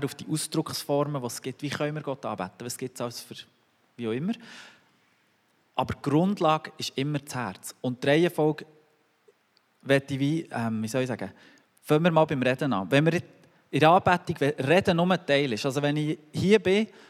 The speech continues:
und singe zum Beispiel, oder auch wenn ich über Gott rede und so cool rede über Gott, dann finde ich Jesus noch cooler. Aber wenn das alles war, wäre es wie zu wenig. Äh, da dazu habe ich zum Beispiel das Beispiel vom, von, von Je-, also das Gleichnis, das Jesus hat gegeben. Es ist doch mal, äh,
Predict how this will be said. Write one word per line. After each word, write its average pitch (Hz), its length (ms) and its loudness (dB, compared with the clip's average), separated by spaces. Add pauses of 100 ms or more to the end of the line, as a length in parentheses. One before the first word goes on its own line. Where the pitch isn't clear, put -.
(140)
und 147 120 0
singe 214 580 4
zum 196 180 -4
Beispiel, 175 400 0
oder 147 260 4
auch 147 60 4
wenn 139 100 0
ich 120 60 0
über 117 140 -6
Gott 151 280 0
rede 147 220 2
und 120 180 -2
so 131 120 -6 (120)
cool 147 160 2
rede 143 220 -2
über 131 100 -8
Gott, 135 240 -6
dann 120 60 -18
finde 110 220 -8
ich 113 60 -2
Jesus 117 280 -8
noch 113 180 -6
cooler. 147 360 -4 (760)
Aber 135 180 6
wenn 147 120 8
das 165 180 -4
alles 160 360 6
war, - 440 -2
wäre 120 100 -2
es 117 120 -8
wie 131 140 -10
zu - 120 -10
wenig. 104 220 -4 (840)
Äh, 139 340 4 (720)
da 156 140 8
dazu 156 380 2
habe 135 160 2
ich 117 60 -6
zum 123 120 -6
Beispiel 131 220 -4
das - 100 -10
Beispiel 131 300 -6
vom, 107 420 -6 (140)
von, 113 120 -4
von 131 160 2
Je-, 147 220 4
also 120 220 -2
das - 80 -8
Gleichnis, 160 340 -2
das 127 120 0
Jesus 139 300 0
hat - 160 -4
gegeben. 143 220 0 (380)
Es - 100 -6
ist 131 160 -6
doch - 240 -2
mal, 123 360 0
äh, - 40 -2